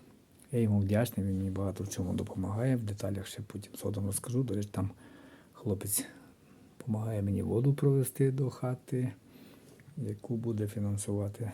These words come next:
цей процес Олег. Ось ці картини збереглися. Ну, я хотів сказати ще таке: якщо б в Славську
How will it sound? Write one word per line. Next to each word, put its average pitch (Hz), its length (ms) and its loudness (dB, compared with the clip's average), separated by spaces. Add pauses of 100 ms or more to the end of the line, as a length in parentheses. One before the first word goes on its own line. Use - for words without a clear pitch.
цей 98 140 -4
процес 104 420 -4
Олег. 90 320 -2 (800)
Ось 104 140 -8
ці - 160 -4
картини 113 420 6
збереглися. 104 480 4
Ну, 135 60 4
я 175 80 2
хотів 156 220 2
сказати 143 340 4
ще - 160 0
таке: 110 360 2
якщо 104 340 8
б 135 360 12 (480)
в 113 280 10 (100)
Славську - 680 0